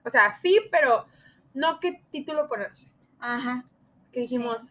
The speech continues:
Speaker 1: "¿Qué pedo ponemos?". O sea,
Speaker 2: Si escuchan ruidos o lo que sea, es porque ahorita en estos momentos está lloviendo, así que
Speaker 1: Exacto. Tenemos la lluvia de fondo
Speaker 2: Eh.
Speaker 1: para que se relajen en un ratito. Yo creo que lo subimos hoy, ¿no?
Speaker 2: Sí.
Speaker 1: Sí. Lo, us-, creo que subí uno ayer,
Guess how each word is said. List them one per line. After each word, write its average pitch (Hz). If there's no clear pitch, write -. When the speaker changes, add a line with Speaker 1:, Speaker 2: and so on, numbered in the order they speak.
Speaker 1:
"¿Qué 285
pedo 320
ponemos?". 262
O -
sea, 220
Speaker 2:
Si 285
escuchan 302
ruidos 320
o 320
lo 269
que 262
sea, 277
es 277
porque 262
ahorita 254
en 254
estos 254
momentos 233
está 214
lloviendo, 208
así 240
que 196
Speaker 1:
Exacto. -
Tenemos 226
la 226
lluvia 220
de 214
fondo 240
Speaker 2:
Eh. 208
Speaker 1:
para 233
que -
se 226
relajen 214
en 233
un 240
ratito. 240
Yo 285
creo 381
que 392
lo 320
subimos 277
hoy, 262
¿no? 233
Speaker 2:
Sí. 220
Speaker 1:
Sí. 262
Lo, 254
us-, 254
creo 302
que 359
subí 294
uno 285
ayer, 240